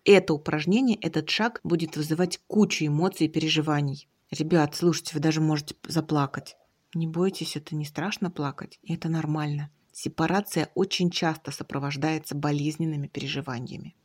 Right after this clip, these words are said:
Потому что сепарация — это разрыв, разрыв пуповины между вами и родителями. Как будто бы какая-то там такая мысленная пуповина есть. Вот разрыв пуповины. Всегда, когда что-то рвётся, бывает больно.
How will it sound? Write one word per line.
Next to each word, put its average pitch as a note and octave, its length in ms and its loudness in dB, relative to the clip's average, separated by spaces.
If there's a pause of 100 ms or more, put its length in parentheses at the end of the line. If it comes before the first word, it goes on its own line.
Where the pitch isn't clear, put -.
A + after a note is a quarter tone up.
(120)
Потому F3 260 2
что - 140 -6
сепарация — A#3+ 560 -2
это D#3+ 140 -2
разрыв, F#3 460 2
разрыв F3 380 2
пуповины F#3 920 4
между E3 280 2
вами F#3+ 600 6
и D#3+ 40 4
родителями. E3+ 680 2
Как - 140 -18
будто G#3+ 220 4
бы F3 100 0
какая-то F#3 400 4
там D3+ 100 -2
такая D#3 240 2
мысленная D#3+ 640 4
пуповина E3+ 500 0
есть. D3 300 -6
Вот D3+ 160 -8
разрыв E3+ 320 -4
пуповины. D#3 500 -6 (140)
Всегда, - 300 -2
когда E3 240 0
что-то - 260 -4
рвётся, F#3 320 -4
бывает D#3+ 300 -2
больно. D3 420 -4